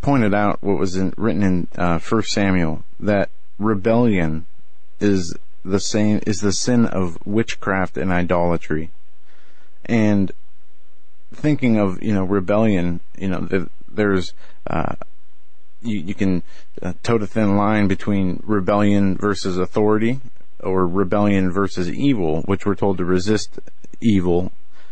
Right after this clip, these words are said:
but we're also told that, you know, God institutes authorities and, and,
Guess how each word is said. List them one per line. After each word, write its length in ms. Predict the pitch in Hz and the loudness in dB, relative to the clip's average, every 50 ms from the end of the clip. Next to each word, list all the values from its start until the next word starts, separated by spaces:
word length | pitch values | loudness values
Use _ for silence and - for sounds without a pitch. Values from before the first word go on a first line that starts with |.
| - - - | -4 -4 -2
but 220 | - 90 85 69 - - - | 0 0 0 0 0 -2 -2
we're 220 | 95 107 104 101 | 0 2 2 2
also 240 | 95 95 - - 101 | 2 0 0 0 -2
told 260 | - - 98 98 90 | 0 2 0 0 2
that, 260 | 92 90 87 82 - - - | 2 2 2 2 0 -2 -2
you 100 | 90 92 | -2 0
know, 120 | 90 87 | 0 0
God 300 | 90 95 95 92 92 92 | 0 2 2 2 2 2
institutes 600 | 92 90 - - 90 - - 98 92 - - - | 2 2 2 0 0 0 0 -2 -2 -2 -2 -2
authorities 640 | 87 - - 95 92 92 90 90 98 101 92 - | -2 0 0 2 2 2 2 2 0 0 0 0
and, 160 | 92 85 80 65 | 0 0 0 0
and, 300 | - 87 87 85 80 - | 0 0 0 0 0 -2